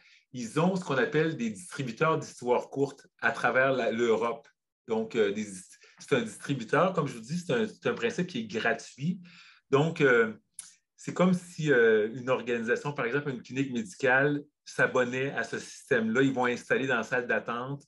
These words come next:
un distributeur d'histoires courtes, puis t'es dans, t'es là, tu vas, tu vas cliquer, puis tu, tu vas être imprimé sur un espèce de format papier comme ça, le format papyrus qu'ils appellent, là, une histoire courte, gratuitement, tu sais. Et ils ont l'équivalent en France. Je sais pas, je les ai pas sollicités, mais ils ont l'équivalent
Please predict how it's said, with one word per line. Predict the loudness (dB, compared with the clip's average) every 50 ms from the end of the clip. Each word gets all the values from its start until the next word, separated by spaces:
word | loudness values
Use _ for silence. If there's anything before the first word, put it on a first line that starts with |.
| _ -20 -20 -16 _ -4
un | -2 -2
distributeur | -2 -4 -10 -8 -6 -6 -6 -4 0 2 4 4 4
d'histoires | 2 0 -6 -10 -2 0 0 0 0 0
courtes, | 0 0 0 0 -2
puis | -6 -4
t'es | -2 0
dans, | 0 0 -2 -4 -8 -12
t'es | _ -4 -4 -2
là, | 0 2 4 4 4 2
tu | 0 -4 -4 -2
vas, | -2 -2
tu | -2 -6 -14 -8 -4
vas | -4 -4
cliquer, | -4 -8 -14 -12 -4 0 2 2 2 0 -2 -8 -14 -20 -20 _ _
puis | -12 -10
tu, | -6 -4 -4 -4 -4 -4
tu | -8 -2
vas | 2 2 2
être | 4 2
imprimé | 0 -2 -2 -4 -6 -6 -4 -2 2 2 2 2 0 -4 -12 -20 -20 _ -20
sur | -16 -8 -4 -2
un | -2 -2 -2 -2
espèce | -4 -4 -2 -2 0
de | -2
format | -2 -2 -2 -2 -2 -2 -4 -4
papier | -2 0 0 -2 -2 -4 -8 -10 -6
comme | -2 -2 -2 -2 -2
ça, | 0 0 2
le | 2 0 -2 -8 _ _
format | _ -4 -2 -2 0 0
papyrus | 0 0 -2 -2 -4 -4 -2 -2 -4 -4
qu'ils | -6 -6 -2 0 0
appellent, | 0 2 0 0 0 0
là, | -2 -4 -4 -4
une | -4 -2 -2
histoire | -2 -4 -6 -6 -2 0 0 0 0 -2
courte, | -2 -2 -2 -2 -2 -6 _
gratuitement, | -6 -2 0 0 0 0 -4 -10 -12 -10 -8 -6 -6 -6
tu | -8 -12 -16 -16
sais. | -16 -18 _ _ _ _ _ _ _ _ _ _ -20 -20 -20 _ _ -20 -20 -20 -20 -20 -20 _ _ _
Et | 4 6
ils | 6 6 6 4
ont | 4 6
l'équivalent | 6 4 4 2 2 4 4 6 6 4 4
en | 2
France. | 0 0 -2 -2 -2 -2 -4 -6 -10 -14 -18 -6
Je | -4 -2
sais | -2 -2 0 4
pas, | 4 4
je | 4 4
les | 2 0
ai | 0
pas | 2 0 0
sollicités, | 0 0 -2 -2 -2 -4 -8 -8 -4 -2 0
mais | 0 0
ils | 0 0 0
ont | 0 -2
l'équivalent | -2 -2 -4 -2 -2 0 0 2 0 0 -2